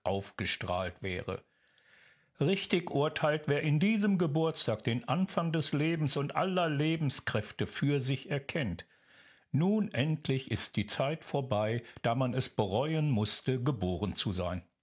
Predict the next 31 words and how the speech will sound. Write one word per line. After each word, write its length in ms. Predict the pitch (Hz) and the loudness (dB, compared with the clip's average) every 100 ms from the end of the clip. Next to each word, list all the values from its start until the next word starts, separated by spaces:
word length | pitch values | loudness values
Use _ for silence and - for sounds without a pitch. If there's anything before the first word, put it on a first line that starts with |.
| _ _ _ _ _ - - - | _ _ _ _ _ -20 -4 0
Die 100 | 175 | 2
Vorsehung, 760 | - 214 208 143 131 127 127 | 4 4 4 2 2 2 2
die 100 | 147 | 0
über 420 | 214 151 151 - | 2 4 2 2
allem 380 | 151 214 202 190 | 2 2 2 2
im 220 | 143 151 | 2 2
Leben 460 | 143 147 160 156 131 | 4 2 2 2 2
waltet, 520 | 135 151 147 104 - | 2 0 0 -2 0
hat 320 | 131 - - | -2 -4 0
diesen 500 | 190 208 196 190 170 | 2 4 2 2 4
Mann 280 | 120 135 139 | 2 0 -2
zum 360 | - 104 92 - | 0 0 0 0
Heil 340 | 113 165 175 | 0 2 0
der 180 | 127 101 | 0 0
Menschen 580 | 98 127 151 - 127 117 | 2 0 0 0 0 0
mit 240 | 98 - | 0 -2
solchen 520 | 139 156 170 - 151 | 0 0 -2 -2 0
Gaben 380 | 113 107 110 117 | 2 2 0 0
erfüllt, 600 | 110 107 - 104 107 - _ _ _ _ _ - - - | -2 -2 0 0 0 -6 _ _ _ _ _ -20 -20 -6
dass 220 | - 147 - | -2 0 0
sie 100 | 156 | 2
ihn 280 | 147 131 | 2 2
uns 420 | - 202 233 202 - | 2 2 4 4 4
und 180 | 123 | 2
den 220 | 147 147 139 | 2 0 -2
kommenden 560 | 175 190 202 185 180 | 0 2 2 2 2
Geschlechtern 680 | 165 - 151 156 - 104 104 | 0 0 0 0 0 0 0
als 380 | 113 127 - - | 0 -2 -4 -2
Heiland 500 | 160 190 131 98 - | 0 2 0 0 -2
gesandt 480 | 95 92 95 98 - | -2 0 -2 -2 -4
hat. 180 | 107 | -6